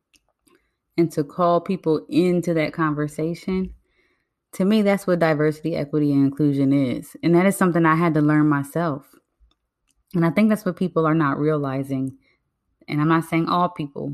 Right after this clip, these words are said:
I mean, the people that are sitting on the sidelines watching and judging and trying to stay out of the conversation. It's an assumption that the people that are in the conversation find these conversations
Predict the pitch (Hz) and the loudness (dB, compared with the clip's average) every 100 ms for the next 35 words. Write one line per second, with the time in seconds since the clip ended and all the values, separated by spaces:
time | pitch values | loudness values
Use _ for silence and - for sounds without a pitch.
0 | 160 156 156 151 143 196 - 180 165 156 | -6 0 2 2 0 -4 0 0 2 0
1 | 151 170 165 156 151 151 151 151 147 143 | -2 -2 2 2 2 0 -2 0 0 0
2 | 143 147 143 143 - 139 139 _ _ _ | -2 -4 -8 -12 -10 -8 -10 _ _ _
3 | _ _ _ _ 147 151 160 151 139 151 | _ _ _ _ 0 2 2 0 2 2
4 | 143 151 143 - _ _ _ _ _ _ | 4 2 -2 -10 _ _ _ _ _ _
5 | _ _ _ _ - 160 147 139 139 143 | _ _ _ _ -2 0 2 2 0 -2
6 | - _ _ - 165 151 147 147 151 147 | -6 _ _ -8 -2 -2 -2 -6 -4 -4
7 | 139 143 135 - 143 143 139 131 135 143 | -4 -6 -8 -8 -8 -6 -8 -10 -10 -8
8 | 131 131 127 135 135 - - 147 _ _ | -8 -12 -10 -10 -10 -12 -16 -16 _ _
9 | _ _ _ _ _ _ - 160 143 - | _ _ _ _ _ _ -4 -4 -4 -10
10 | - - 151 151 - 180 180 170 156 135 | -8 -4 -2 -2 0 2 2 0 -4 -2
11 | 131 143 135 139 143 156 170 160 151 147 | -2 -6 -6 -8 -6 -6 -4 -4 -4 -2
12 | 139 - 208 269 269 160 139 139 139 139 | -4 -2 4 6 6 2 0 -2 -4 -6
13 | 139 143 135 139 151 147 160 156 - 139 | -4 -4 -6 0 2 6 6 4 2 0
14 | 143 147 147 139 139 127 113 | 0 -4 -2 -6 -4 -8 -8